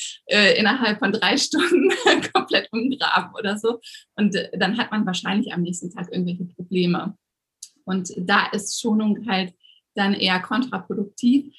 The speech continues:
Aber genauso ist das Ignorieren der Schmerzen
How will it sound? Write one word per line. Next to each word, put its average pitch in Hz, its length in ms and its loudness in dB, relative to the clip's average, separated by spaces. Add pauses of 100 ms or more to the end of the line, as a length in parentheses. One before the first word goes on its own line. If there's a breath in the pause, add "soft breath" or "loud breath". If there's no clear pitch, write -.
(260 loud breath)
Aber 208 140 2
genauso 214 640 4
ist 202 460 0
das 190 200 -4
Ignorieren 226 640 0
der 180 120 0
Schmerzen 175 920 -2